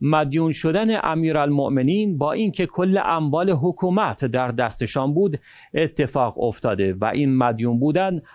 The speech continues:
برای زندگی شخصی امیرالمؤمنین نبود. و روایت دارد که امام حسن علیه السلام پس از شهادت امیرالمؤمنین به زحمت افتادند و دیون ایشان را به تدریج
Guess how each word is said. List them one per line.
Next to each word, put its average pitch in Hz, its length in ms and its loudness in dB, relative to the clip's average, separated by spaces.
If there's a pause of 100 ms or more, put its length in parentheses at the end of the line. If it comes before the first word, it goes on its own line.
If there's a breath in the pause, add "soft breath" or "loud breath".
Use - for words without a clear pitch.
(180 loud breath)
برای 170 400 2
زندگی 156 600 0
شخصی - 460 -4
امیرالمؤمنین 139 1120 0
نبود. 113 360 -4 (400 soft breath)
و 107 80 -2 (140)
روایت 113 520 0
دارد 147 320 -2
که 143 220 0
امام 123 260 2
حسن 175 360 -2
علیه 175 200 0
السلام 151 400 -2
پس 147 280 -4
از 139 220 -2
شهادت 131 640 -2
امیرالمؤمنین 123 1080 0 (320 soft breath)
به 127 180 0
زحمت 127 520 0
افتادند 185 720 -2
و 156 140 0
دیون 143 400 -2
ایشان 175 460 -2
را 117 220 -2 (280 soft breath)
به 127 160 -2
تدریج 113 640 -2